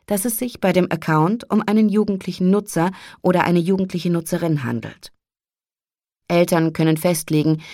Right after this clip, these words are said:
wer dem Kind Nachrichten schicken darf und die Privatsphäre-Einstellungen verwalten. Pro-Tipp:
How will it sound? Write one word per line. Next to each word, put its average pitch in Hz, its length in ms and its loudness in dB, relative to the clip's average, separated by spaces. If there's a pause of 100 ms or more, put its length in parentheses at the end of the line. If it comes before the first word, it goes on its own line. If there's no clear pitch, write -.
(160)
wer 185 220 6
dem 196 180 0
Kind 185 300 0
Nachrichten 165 500 -2
schicken 135 280 -2
darf 139 300 -2 (400)
und 165 240 0
die 165 80 -2
Privatsphäre-Einstellungen 135 1300 -2
verwalten. 127 640 -8 (2500)
Pro-Tipp: - 520 -2